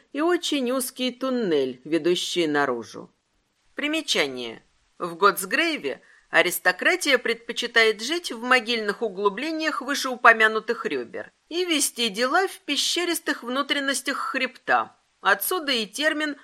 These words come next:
«костеродные». Их общественное положение определяется близостью к первому ребру, в котором проживают члены Итрейского сената и избранный консул.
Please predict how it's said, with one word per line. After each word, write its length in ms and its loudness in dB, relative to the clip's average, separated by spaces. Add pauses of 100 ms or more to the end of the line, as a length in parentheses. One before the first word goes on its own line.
(140)
«костеродные». 1000 -2 (360)
Их 200 0
общественное 720 4
положение 800 2 (140)
определяется 800 -2
близостью 640 -6
к 160 -14
первому 440 4
ребру, 500 -4 (100)
в 80 -20
котором 480 2
проживают 760 4
члены 480 4
Итрейского 580 -2
сената 580 2 (120)
и 180 0
избранный 440 0
консул. 720 -4